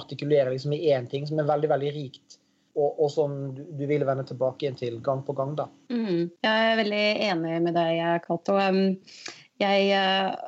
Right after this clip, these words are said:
Speaker 2: hadde nettopp sett en due satt på en gren, um, egentlig om igjen, eh, før jeg gikk inn i kinosalen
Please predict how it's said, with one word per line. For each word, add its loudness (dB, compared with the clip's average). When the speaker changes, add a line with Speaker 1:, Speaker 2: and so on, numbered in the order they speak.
Speaker 2:
hadde -2
nettopp -4
sett -4
en 0
due 2
satt -6
på -6
en 2
gren, 4
um, 2
egentlig -2
om 2
igjen, 4
eh, 4
før 0
jeg 0
gikk -8
inn 2
i 2
kinosalen 2